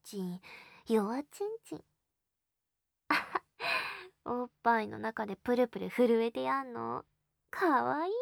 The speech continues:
かよ。そんなにリカのおっ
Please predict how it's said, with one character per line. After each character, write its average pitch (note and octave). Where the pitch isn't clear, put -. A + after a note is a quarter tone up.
か D#4
よ。 A#3+
そ -
ん G4
な F#4
に F4
リ E4
カ D#4
の A3
お A3
っ A3+